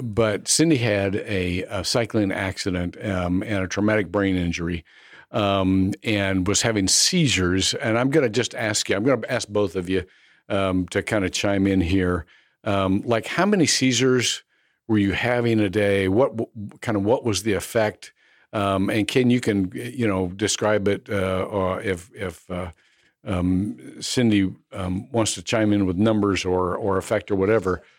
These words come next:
uh, but just kinda describe the problem, um, and then,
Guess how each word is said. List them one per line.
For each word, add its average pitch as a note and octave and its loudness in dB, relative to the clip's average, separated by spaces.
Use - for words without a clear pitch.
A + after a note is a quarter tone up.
uh, G2 0
but G#2+ 0
just - 0
kinda C3+ 2
describe G2+ 0
the A2+ -2
problem, F#2 0
um, G2+ 0
and G#2+ 0
then, D3 6